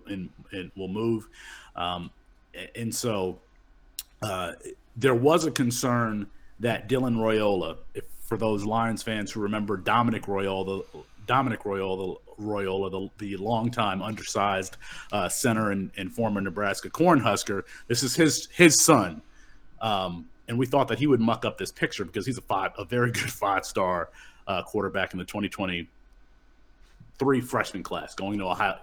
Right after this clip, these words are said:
next, not this January, but next Ohio, uh, uh, January. He, J-, uh, D-, Dylan Raiola will be enrolling in school, but he has since decommitted. He has since decommitted,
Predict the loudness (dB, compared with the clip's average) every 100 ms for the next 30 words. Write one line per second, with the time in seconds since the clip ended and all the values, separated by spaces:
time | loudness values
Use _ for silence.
0 | -4 0 0 -2 -6 -12 -8 -2 0 0
1 | -4 -6 -6 -6 -6 -6 -6 -4 -4 -6
2 | -14 -6 -4 -4 -6 -8 -6 -8 -12 -20
3 | -20 -20 -8 -4 -2 -4 -10 -20 -20 -20
4 | -12 0 2 2 0 0 0 -4 -8 -20
5 | -20 -20 -20 -14 -4 -4 -4 -8 -8 -6
6 | -8 -8 -8 -6 -4 -2 0 0 0 0
7 | 0 0 0 -2 -6 -10 -4 -2 0 0
8 | -2 -4 -4 4 4 4 6 8 8 6
9 | 4 4 2 -8 -12 -20 -18 2 6 6
10 | 6 4 6 6 2 -14 -20 -20 -20 -20
11 | _ -20 -20 -20 -20 -20 -20 -20 -20 -12
12 | 4 8 8 6 2 2 2 0 2 2
13 | 4 2 -6